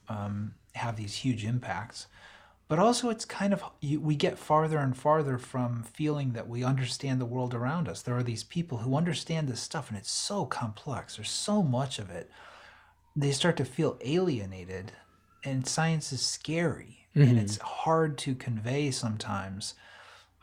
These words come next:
Speaker 1: um, that it's fun and interesting and beautiful, um, because it's scary. It makes you feel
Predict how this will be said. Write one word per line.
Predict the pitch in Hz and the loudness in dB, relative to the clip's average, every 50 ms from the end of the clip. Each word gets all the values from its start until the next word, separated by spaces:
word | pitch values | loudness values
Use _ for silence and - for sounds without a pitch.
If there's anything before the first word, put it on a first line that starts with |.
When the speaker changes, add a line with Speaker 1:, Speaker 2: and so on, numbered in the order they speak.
| - | -8
Speaker 1:
um, | 110 107 104 101 101 101 104 85 110 - - - _ _ _ _ _ _ _ _ _ - - - - | -6 -4 -4 -4 -2 -4 -4 -4 -6 -8 -12 -18 _ _ _ _ _ _ _ _ _ -12 -12 -4 0
that | 139 196 - | 2 2 2
it's | - - - - | 2 -2 -6 -8
fun | - - - - - 147 160 170 165 | -8 -10 -2 2 4 4 4 4 4
and | 131 101 - - | 2 0 -2 -2
interesting | - 135 135 131 - 139 - - - 135 127 | -2 0 0 0 -2 -4 -6 -6 -4 -4 -2
and | 107 98 98 98 | -2 -4 -6 -6
beautiful, | 104 107 123 135 139 131 - 151 147 143 131 127 127 - | -4 -2 -2 -2 -2 -2 -4 -4 -4 -4 -4 -6 -8 -10
um, | - 110 104 104 101 95 98 101 98 107 - _ - | -6 -4 -4 -4 -4 -4 -4 -6 -8 -10 -12 _ -6
because | 127 123 - - - 165 160 | -6 -4 -2 0 0 0 0
it's | 180 175 175 - | 0 -2 -2 -2
scary. | - - - 143 156 208 220 - 85 85 | -4 -4 -4 -4 -4 -2 -4 -4 -4 -6
It | 92 | -4
makes | 104 127 135 - 135 | -4 -4 -4 -4 -6
you | 117 | -6
feel | - - 180 165 - - | -2 2 2 2 2 0